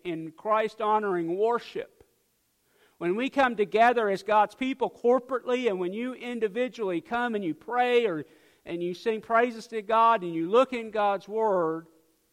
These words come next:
which we should be doing individually because that helps feed our corporate worship together.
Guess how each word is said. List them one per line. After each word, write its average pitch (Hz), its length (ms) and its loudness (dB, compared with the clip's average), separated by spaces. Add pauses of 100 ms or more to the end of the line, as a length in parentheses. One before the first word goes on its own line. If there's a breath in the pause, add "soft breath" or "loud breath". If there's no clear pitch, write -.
(680)
which 180 240 -10
we 180 100 -8
should 233 280 -10
be 226 100 -12
doing 214 260 -2
individually 196 720 -4
because 165 240 -6
that 185 160 2
helps 196 260 -2
feed 226 300 -8
our 156 100 0
corporate 220 480 -6
worship 185 500 -8
together. 160 600 -4